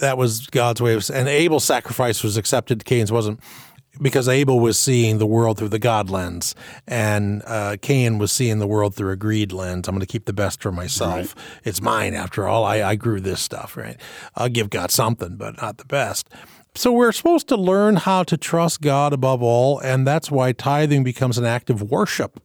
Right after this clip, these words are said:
Speaker 1: in the Old Testament. There's also this thing that I just throw in here, Daryl, of the concept of the Sabbath, where for one day a week, and then in Israel, it was supposed to be for one year, whole year out of every seven, you stopped.
Speaker 2: Yeah.
Speaker 1: You just stopped producing.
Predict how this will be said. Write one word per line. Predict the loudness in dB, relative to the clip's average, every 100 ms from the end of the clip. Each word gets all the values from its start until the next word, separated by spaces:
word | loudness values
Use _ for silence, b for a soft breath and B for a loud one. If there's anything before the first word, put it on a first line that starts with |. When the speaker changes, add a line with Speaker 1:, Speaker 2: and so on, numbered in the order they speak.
| -10
Speaker 1:
in | -6
the | -4
Old | -4 -6
Testament. | -4 -4 -4 -6 -10 -10 B B B B B 0
There's | 2
also | 4 4 4 2
this | 2 4
thing | 4 4
that | 4 2
I | 2
just | 0 2
throw | 4 4
in | 4
here, | 2 2
Daryl, | 2 2 0 B B -10
of | -8
the |
concept | 0 0 2 0
of | 0
the | 0
Sabbath, | 0 0 0 -4 -10 -14 -20 _ b b
where | 2 4 2
for | 2 2
one | 4 4 4 4
day | 4
a | 4
week, | 4 4 4 0 -14 -20 -2
and | 2
then | 4
in | 6
Israel, | 4 4 2 2
it |
was | 0
supposed | 2 0 2
to |
be | 0
for | 2 2
one | 2 4 4 2
year, | 0 2 4 4 4 2 -4 -8
whole | 2 4 6
year | 4 4 6 6 4
out | 2 2
of |
every | 2 0
seven, | 0 2 0
you | -2
stopped. | -4 -6 -8 -12 -18 _ -16 -2
Speaker 2:
Yeah. | -2 -2 -4
Speaker 1:
You | -2
just | 0 0
stopped | 0 0 0 -2 -6
producing. | -4 -2 0 -2 -6